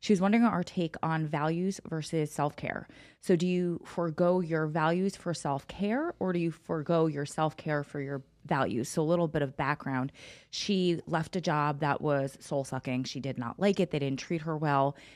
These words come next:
got a new job, and basically figured out very quickly that it was the exact same type of situation.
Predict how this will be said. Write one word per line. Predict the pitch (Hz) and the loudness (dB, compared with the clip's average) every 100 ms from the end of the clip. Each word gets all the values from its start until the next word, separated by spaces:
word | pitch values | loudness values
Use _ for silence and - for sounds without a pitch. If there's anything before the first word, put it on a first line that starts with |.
| _ | _
got | 175 170 | 2 4
a | 175 | 4
new | 165 | 2
job, | 160 143 147 143 | 2 4 4 2
and | - 151 | 0 2
basically | 147 139 151 147 139 | 0 -2 -4 -4 -4
figured | 139 143 | -4 0
out | 131 - | 0 -2
very | 120 120 196 160 | -6 0 2 2
quickly | 139 - 135 135 | -2 0 0 2
that | 135 - | 2 2
it | 147 - | 0 0
was | 139 131 - | 0 0 -2
the | 151 - | -6 -4
exact | 139 127 135 127 - | -6 -4 -4 -4 -8
same | - 139 127 127 | -6 -2 0 0
type | - 135 139 | -2 -6 -6
of | |
situation. | - 151 - 143 147 - 143 160 | -6 -8 -4 -4 -2 -4 -6 -6